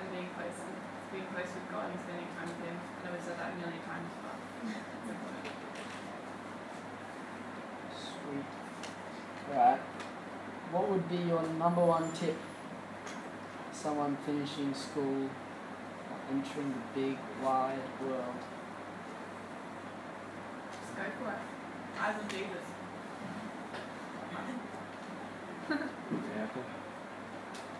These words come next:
Speaker 3: I think there's no limit in terms of what you can achieve, but definitely putting God first from my experiences. I found that I found a limit, and then I put God first, and then the limit, it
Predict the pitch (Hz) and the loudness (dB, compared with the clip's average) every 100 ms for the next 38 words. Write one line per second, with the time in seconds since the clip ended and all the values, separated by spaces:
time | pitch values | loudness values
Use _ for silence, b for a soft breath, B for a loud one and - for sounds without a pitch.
0 | - - - - - - 113 131 117 107 | -6 -6 -8 -8 -8 0 0 2 2 2
1 | 113 110 101 107 123 - - 110 107 104 | 6 6 6 4 2 0 -2 -2 0 0
2 | 107 104 107 107 101 98 - 101 110 127 | 0 0 0 0 -2 -2 -2 0 0 -2
3 | - - - - - 104 - - 110 110 | -4 -6 -6 -6 0 0 0 0 0 0
4 | 110 110 104 98 98 98 - - 101 104 | 0 0 0 0 0 -2 -4 -6 0 2
5 | 110 - - 95 - 95 95 104 104 - | 2 0 -4 -4 -6 -4 0 2 0 -2
6 | 107 104 - 120 - - - - - - | -2 -2 -2 -4 -4 -4 -6 -6 -6 -2
7 | 95 - 107 98 98 95 95 - - 101 | -2 0 0 0 0 0 -2 -2 -2 0
8 | - 107 101 104 104 110 117 123 - 101 | 0 2 4 4 6 6 4 2 -4 0
9 | 104 101 98 107 - 98 95 104 101 107 | 2 2 2 0 0 0 0 0 2 2
10 | - - - - - - 196 190 190 196 | 2 -6 -6 -4 -4 -2 -2 -2 -2 -2
11 | 202 - - 214 | -4 -6 -4 -4